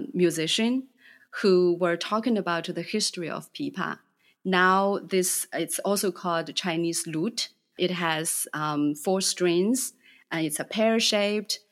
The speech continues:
and it has, uh, this beautiful, very expressive sound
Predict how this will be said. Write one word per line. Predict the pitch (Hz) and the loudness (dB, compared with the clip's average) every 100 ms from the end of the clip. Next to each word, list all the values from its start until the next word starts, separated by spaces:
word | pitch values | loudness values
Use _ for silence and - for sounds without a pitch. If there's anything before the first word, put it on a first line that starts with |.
| _ _ - | _ _ -4
and | 180 175 | 0 2
it | 165 | 2
has, | 180 180 165 160 - - | 0 -2 -2 0 -2 -2
uh, | 165 160 | -2 0
this | 160 175 - | 2 0 0
beautiful, | 208 208 214 202 202 196 185 | 2 2 4 0 0 0 2
very | 185 190 190 196 196 - | 2 2 4 2 2 0
expressive | 185 - - 185 185 - 185 185 185 | -2 -2 0 0 2 2 2 2 0
sound | - 170 151 160 208 240 | -2 0 2 2 2 0